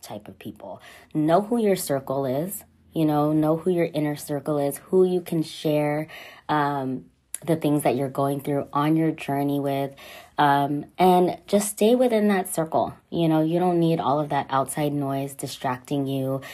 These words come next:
um, trying to throw you off, you know, on your own journey. Um, and then I also like to say to find, um, a community of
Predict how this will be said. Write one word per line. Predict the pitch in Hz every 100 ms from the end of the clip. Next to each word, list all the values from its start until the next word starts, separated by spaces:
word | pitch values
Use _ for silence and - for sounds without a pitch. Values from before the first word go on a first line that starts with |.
| - - -
um, | 143 131 123
trying | - 156 151
to | 139
throw | 131 135 127
you | 123 117
off, | - 110 95 - - _ _ _
you | 139
know, | 135 127 123
on | 131 127
your | 127 107
own | 120 113
journey. | 110 98 80 - _ _ - - - - -
Um, | 160 156 156 151 160 160 _ _ _ _ _ - -
and | 180
then | 202 208
I | 208
also | 233 247 285
like | 285 277
to | 226
say | - 190
to | 185 - 185 -
find, | - 165 165 165 165 170 165 - _
um, | 165 160 147 147
a | 165
community | - 180 170 185 185 151 123 113 127 _ _ _ -
of | 160 147